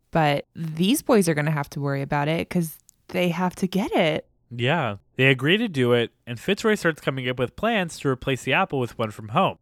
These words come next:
Speaker 2: The Firbolg asks if they will be honest with their intent, and Higglemas says he doesn't believe so, and Fitzroy confirms that. Firbolg says not to tell him the plan <laughs> at all, 'cause he cannot lie.
Speaker 1: He can't. That's a smart move.
Speaker 2: He honestly is almost like,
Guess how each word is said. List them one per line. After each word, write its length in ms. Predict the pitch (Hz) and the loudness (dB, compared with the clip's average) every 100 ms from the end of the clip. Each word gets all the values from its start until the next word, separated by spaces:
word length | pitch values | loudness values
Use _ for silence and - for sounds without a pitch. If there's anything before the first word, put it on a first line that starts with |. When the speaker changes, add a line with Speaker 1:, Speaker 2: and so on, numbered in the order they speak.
| _ | _
Speaker 2:
The 80 | 123 | -6
Firbolg 460 | 160 196 214 220 | 2 2 2 0
asks 440 | 165 135 135 - - | 4 4 2 -2 -6
if 100 | 131 | -2
they 100 | 123 | 0
will 120 | 120 | 0
be 140 | 117 120 | -2 -2
honest 380 | 135 156 127 - | 0 0 -4 -8
with 100 | 110 | -2
their 180 | 107 104 | -2 -2
intent, 560 | 104 202 180 151 - _ _ | -2 0 0 -4 -16 _ _
and 100 | 120 | -8
Higglemas 380 | 123 175 233 220 | -2 0 0 -2
says 220 | 202 185 | -2 -2
he 100 | - | -2
doesn't 320 | 151 143 139 127 | 0 0 0 -4
believe 320 | 117 147 156 | -2 -2 -2
so, 400 | - 104 101 104 _ | 0 0 0 -4 _
and 140 | 117 | -12
Fitzroy 440 | - 151 135 135 123 | -2 -2 0 0 0
confirms 520 | 117 107 180 139 104 | -2 -2 0 0 -6
that. 240 | 90 76 - _ | -10 -10 -18 _
Firbolg 380 | 135 143 160 160 | 2 4 4 4
says 240 | 165 139 | 2 2
not 220 | 131 123 | 2 2
to 80 | 143 | 0
tell 220 | 127 135 127 | 0 2 2
him 60 | |
the 100 | 127 | 0
plan 420 | - 127 117 117 - - | 2 2 2 0 -4 -10
<laughs> 180 | _ - | _ 0
at 140 | 127 | 2
all, 280 | 120 113 101 | 2 0 0
'cause 180 | - 117 | -4 -8
he 100 | 113 | -8
cannot 480 | - - 131 120 110 | -12 -2 2 2 0
lie. 460 | 104 90 87 101 - _ _ | -2 -6 -6 -8 -8 _ _
Speaker 1:
He 140 | 370 | -10
can't. 580 | - 302 311 311 330 359 | -6 -4 -2 2 2 0
That's 160 | 262 - | -2 0
a 60 | 392 | 0
smart 360 | - 220 196 | 0 0 0
move. 340 | 190 185 170 175 _ _ | 0 0 -2 -6 _ _
Speaker 2:
He 240 | - 170 - | 2 2 2
honestly 560 | - 170 214 - 214 196 | 4 6 6 2 2 4
is 100 | 165 | 4
almost 340 | 151 147 160 | 2 2 2
like, 140 | 170 | 0